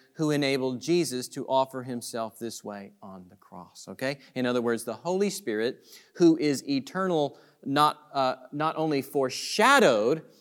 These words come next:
uh, the time of Reformation, the Holy Spirit also empowered the Messiah to bring that time of Reformation to fruition.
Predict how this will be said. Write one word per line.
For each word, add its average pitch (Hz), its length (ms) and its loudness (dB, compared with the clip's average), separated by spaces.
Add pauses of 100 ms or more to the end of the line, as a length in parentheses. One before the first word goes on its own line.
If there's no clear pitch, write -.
(220)
uh, 135 220 2
the 139 140 -2
time 127 760 -4 (280)
of 123 180 -4
Reformation, 120 1080 -4 (240)
the 127 100 -4
Holy 147 340 -2
Spirit 160 520 -2
also 135 480 -4
empowered 123 1120 0
the 117 80 -10
Messiah 107 680 -10 (200)
to 123 100 -8
bring 123 340 -4
that 110 200 -8
time 104 420 -16
of 101 120 -18
Reformation 95 680 -16
to 101 140 -14
fruition. - 500 -14